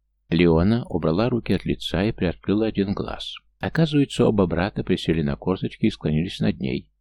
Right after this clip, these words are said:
На лице младшего читалось полное недоумение. Что касается старшего, то Алекс всё ещё был раздет и растрёпан. Поскольку он сидел на корточках, его тело ниже пояса просматривалось не так хорошо,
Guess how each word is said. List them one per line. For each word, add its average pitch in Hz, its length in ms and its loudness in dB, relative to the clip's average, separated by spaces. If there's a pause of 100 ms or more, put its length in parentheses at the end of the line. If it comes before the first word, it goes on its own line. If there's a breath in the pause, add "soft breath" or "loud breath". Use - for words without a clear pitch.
(300)
На 80 100 0
лице 87 280 2
младшего 101 480 2
читалось - 540 -2
полное 151 300 2
недоумение. 135 720 2 (240)
Что - 240 -4
касается 76 420 -4
старшего, - 540 -4
то 117 120 -2
Алекс 117 220 -2
всё - 120 2
ещё - 200 0
был 87 220 -2
раздет 82 480 -2
и 92 80 -2
растрёпан. 58 680 -4 (840)
Поскольку 113 540 0
он 98 60 4
сидел 87 320 -2
на 78 140 0
корточках, - 640 -4
его 90 220 0
тело 107 240 0
ниже 92 280 0
пояса - 380 0
просматривалось - 680 0
не 113 140 2
так 107 220 -4
хорошо, - 580 -4